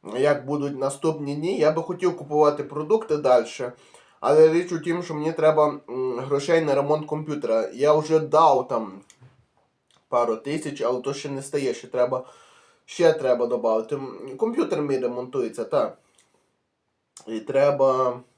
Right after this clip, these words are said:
та, ще грошей. Я не знаю, чи буду ще купувати продукти, чи буду лише їсти домашню їду. Ну, на завтра у нас є домашня їда. Та, так що завтра можна, ну, типу, на завтра не йти в магазин. Але от уже завтра,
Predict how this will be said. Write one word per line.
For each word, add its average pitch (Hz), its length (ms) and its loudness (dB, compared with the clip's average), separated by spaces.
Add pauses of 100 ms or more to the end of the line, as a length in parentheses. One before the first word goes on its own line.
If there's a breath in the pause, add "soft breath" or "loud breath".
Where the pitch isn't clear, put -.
(420)
та, 101 320 -6 (600 soft breath)
ще 131 200 -4
грошей. 117 580 -4 (600)
Я 139 220 -2
не 160 120 0
знаю, 135 320 0
чи 113 160 -10
буду 165 280 -4
ще 151 120 -10
купувати 147 400 0
продукти, 135 400 -8
чи - 120 -18
буду 131 220 -4
лише 127 240 -8
їсти 127 160 -10
домашню 113 380 -4
їду. 139 240 -4 (160 loud breath)
Ну, 160 120 4
на 160 140 6
завтра 196 360 4
у 180 80 4
нас 180 240 2
є 135 260 0
домашня 113 460 -6
їда. 107 380 -6
Та, 113 180 2
так - 180 -2
що 147 320 0 (460 soft breath)
завтра 165 380 4
можна, 139 560 -2
ну, 175 160 -4
типу, 139 220 -12
на 123 100 -2
завтра 147 360 2
не 123 140 -8
йти 127 200 -10
в 101 40 -10
магазин. 95 440 -10 (260 loud breath)
Але 120 240 2
от 143 280 2
уже 135 240 -6
завтра, 160 600 2